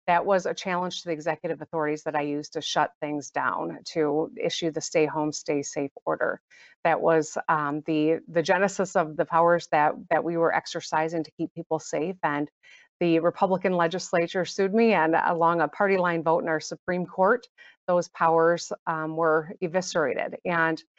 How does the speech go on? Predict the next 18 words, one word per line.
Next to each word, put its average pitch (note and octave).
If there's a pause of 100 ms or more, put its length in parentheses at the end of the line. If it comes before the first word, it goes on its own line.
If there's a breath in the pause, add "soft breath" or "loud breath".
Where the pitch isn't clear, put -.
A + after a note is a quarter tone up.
(200 soft breath)
they A3+
didn't B3+
say A#3
I G#3
did F#3+
anything F#3
wrong. G#3
What F#3
they D#3
said E3
was D#3+
the E3
original F3+
law D#3+
from E3
nineteen F3
forty-five D#3+ (440)
was, D#3+